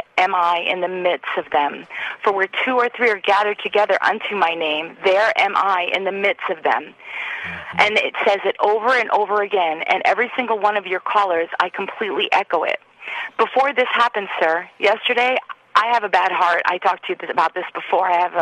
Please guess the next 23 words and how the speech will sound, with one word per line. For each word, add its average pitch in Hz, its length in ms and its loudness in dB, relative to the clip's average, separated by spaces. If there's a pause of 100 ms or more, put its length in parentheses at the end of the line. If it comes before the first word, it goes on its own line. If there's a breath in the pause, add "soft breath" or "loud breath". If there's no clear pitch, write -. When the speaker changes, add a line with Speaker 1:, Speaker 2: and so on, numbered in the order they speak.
Speaker 2:
Mm-hmm. - 120 -18
Speaker 1:
pacemaker 175 480 -2
and 165 140 -2
a 175 60 0
defibrillator, 160 560 0
and 170 100 -2
I 165 60 2
wasn't 175 320 -2
able 170 140 0
to 175 100 -14
be 180 120 0
as 156 120 -2
active 160 400 0
as 160 240 2
I 165 120 0
wanted 165 380 0
to 165 60 -4
be 151 300 -6 (340 loud breath)
this 170 120 2 (100)
year. 131 260 0 (640 loud breath)
However, 202 460 2
yesterday 220 420 2
I 202 160 4